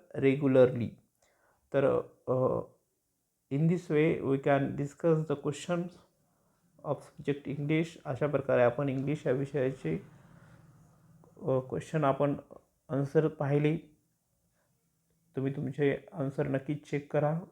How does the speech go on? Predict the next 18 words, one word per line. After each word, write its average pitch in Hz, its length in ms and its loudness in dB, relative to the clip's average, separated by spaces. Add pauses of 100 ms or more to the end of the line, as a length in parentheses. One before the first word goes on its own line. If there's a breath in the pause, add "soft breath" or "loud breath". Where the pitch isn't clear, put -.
(240)
परीक्षेमध्ये. 131 680 -4 (1300)
जर 143 140 2
काही 143 320 0 (800)
डाऊट 147 280 4
वाटला 135 260 4
तर 135 120 -2
तुम्ही 143 300 -6
कमेंट्समध्ये 139 600 -2
कमेंट्स 147 440 -6
करा, 135 360 0 (880)
मी 127 80 -6
त्यावर 131 260 4
नक्कीच 131 340 -6
विचार 143 280 0
करेल. 143 380 -2
व्हिडिओ 131 260 0
तुम्हाला 127 320 2
आवडल्यास 123 380 6